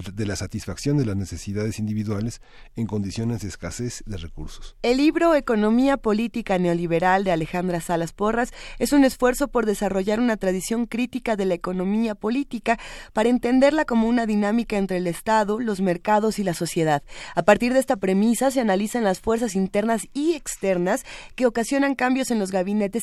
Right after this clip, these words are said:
Speaker 2: y responden a la relación personal entre los actores y la información privilegiada que ellos manejan.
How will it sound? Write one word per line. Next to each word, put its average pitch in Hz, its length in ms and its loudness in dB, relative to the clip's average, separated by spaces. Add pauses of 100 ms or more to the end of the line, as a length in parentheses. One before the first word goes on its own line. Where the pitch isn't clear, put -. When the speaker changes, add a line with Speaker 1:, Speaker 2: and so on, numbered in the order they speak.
Speaker 2:
y 226 80 -6
responden 240 600 2
a - 20 2
la 196 140 2
relación 185 400 -4
personal 208 420 0 (280)
entre 277 260 2
los 240 160 2
actores 214 480 0
y 220 80 -6
la 220 100 0
información 202 600 -2
privilegiada 190 800 -4 (100)
que 175 120 -12
ellos 180 360 -8
manejan. 156 540 -10